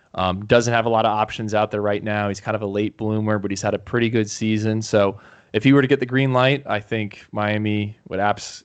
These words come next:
he, you know, he would absolutely be at Miami. But Miami's tight on numbers right now.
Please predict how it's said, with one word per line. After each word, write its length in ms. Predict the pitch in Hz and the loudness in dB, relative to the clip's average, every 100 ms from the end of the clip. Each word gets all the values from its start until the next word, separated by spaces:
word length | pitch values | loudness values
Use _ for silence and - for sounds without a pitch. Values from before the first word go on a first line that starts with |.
| _ | _
he, 220 | 110 107 - | -12 -12 -12
you 220 | 101 101 | -6 -4
know, 200 | 98 92 _ | -4 -6 _
he 140 | 135 117 | -2 0
would 120 | 104 | 4
absolutely 560 | 104 104 110 107 90 107 | 2 2 0 0 0 -2
be 200 | 107 107 | 0 0
at 100 | 92 | 0
Miami. 540 | 101 104 107 107 104 - _ _ _ | -2 0 0 -2 -4 -8 _ _ _
But 400 | 156 151 139 - _ _ _ _ - - _ | 4 6 4 0 _ _ _ _ -20 -20 _
Miami's 540 | 104 104 117 117 117 | -2 0 0 0 -4
tight 340 | - - 107 117 | -14 -8 -4 0
on 120 | 123 | 0
numbers 400 | 120 117 117 110 | 0 0 -4 -2
right 220 | 113 110 | -2 0
now. 440 | 117 110 107 104 | -2 -2 0 -2